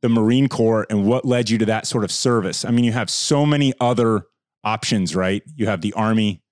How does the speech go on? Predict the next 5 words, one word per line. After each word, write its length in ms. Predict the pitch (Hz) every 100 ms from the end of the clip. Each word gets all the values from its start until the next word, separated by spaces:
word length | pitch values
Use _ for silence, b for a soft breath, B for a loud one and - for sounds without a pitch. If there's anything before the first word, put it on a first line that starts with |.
| _
the 80 | -
Navy, 500 | 95 104 104 101 95 _ _ _ _ _ _
the 80 | -
Coast 320 | - 117 107
Guard, 460 | - 113 110 104